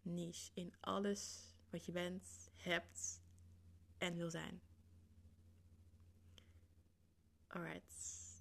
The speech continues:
dit is wat ik vandaag met je wil delen. Voel je dat je hier iets over kwijt wil? Heeft het jou geraakt in wat voor manier dan ook? Laat het vooral even weten. Vind ik super, super, super leuk.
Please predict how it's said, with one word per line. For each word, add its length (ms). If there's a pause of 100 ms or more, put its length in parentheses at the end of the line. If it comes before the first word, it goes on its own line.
(600)
dit 200
is 100
wat 100
ik 80
vandaag 380
met 120
je 80
wil 80
delen. 360 (1000)
Voel 340
je 360 (120)
dat 220
je 60
hier 680
iets 260
over 460 (200)
kwijt 400
wil? 400
Heeft 320
het 100
jou 160
geraakt 540
in 580 (260)
wat 180
voor 160
manier 200
dan 220
ook? 180
Laat 160
het 120
vooral 200
even 140
weten. 320
Vind 140
ik 140
super, 340
super, 380 (240)
super 500
leuk. 340